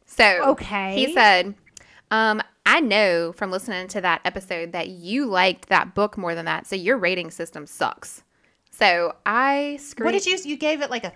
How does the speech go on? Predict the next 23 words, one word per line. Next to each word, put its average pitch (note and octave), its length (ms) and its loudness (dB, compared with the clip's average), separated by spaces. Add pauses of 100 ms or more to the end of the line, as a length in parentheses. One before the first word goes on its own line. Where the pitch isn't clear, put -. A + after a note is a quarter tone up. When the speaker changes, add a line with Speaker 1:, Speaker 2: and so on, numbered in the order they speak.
Speaker 2:
three, G3 360 -8
right? F3+ 180 0
Speaker 1:
I C4+ 80 0
think - 180 0
Speaker 2:
Which C4+ 100 -4
was C4 140 -8
a C#4+ 80 -6
C. A3 580 -8 (580)
Speaker 1:
Did C#4 120 2
I D4 60 4
give E4 120 -2
it B4+ 120 -2
a - 40 -20
three F4+ 160 -4
or F#4 120 -2
a C4 80 -6
Speaker 2:
You, B3+ 100 0
Speaker 1:
four? F3+ 240 -2
Speaker 2:
no, D#4+ 200 2
it - 20 -6
was E4+ 160 -6
a E4 80 -8
C. A3+ 540 -4